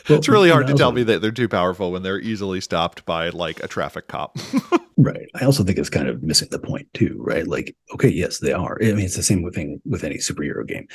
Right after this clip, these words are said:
Speaker 1: Well, they're immensely powerful. They can do these things. Okay, what challenges may they face in doing this, right? It's, it's about changing your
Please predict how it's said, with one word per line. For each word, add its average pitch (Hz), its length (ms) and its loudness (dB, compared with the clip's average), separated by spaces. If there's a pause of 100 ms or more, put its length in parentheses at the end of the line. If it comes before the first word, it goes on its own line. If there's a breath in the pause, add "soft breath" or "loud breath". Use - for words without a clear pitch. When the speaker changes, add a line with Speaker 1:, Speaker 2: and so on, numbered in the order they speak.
(380 loud breath)
Speaker 1:
Well, 65 100 2
they're 73 140 0
immensely - 340 -2
powerful. - 380 2
They 76 80 -2
can 80 80 -6
do 87 80 -2
these 101 120 -2
things. - 220 -4
Okay, - 500 -4 (120)
what 71 360 2
challenges 110 480 2 (120)
may 85 160 -2
they 73 180 0
face 71 420 -4
in 78 160 -2
doing 80 280 6
this, - 240 -8
right? 76 200 0
It's, - 340 -4
it's - 220 -2
about 87 220 0
changing 92 320 6
your 65 300 -2